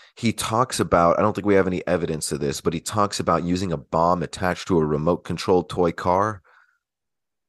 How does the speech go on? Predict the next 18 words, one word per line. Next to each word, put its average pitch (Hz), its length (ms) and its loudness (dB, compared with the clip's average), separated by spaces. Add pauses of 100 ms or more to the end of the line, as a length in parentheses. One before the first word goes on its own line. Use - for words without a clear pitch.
(140)
Um, 92 520 0
but 98 140 4
of - 120 -2
course 104 320 0
he 98 120 -6
used 87 500 -4
cyanide 69 720 -4
solution, 67 600 -4
whether 73 300 0
it - 80 -6
was 73 160 -4
injected 87 580 0
or - 160 -2
sprayed 82 680 -2 (260)
or 69 100 -6
put - 220 -2
on 64 120 -6
food. 85 600 0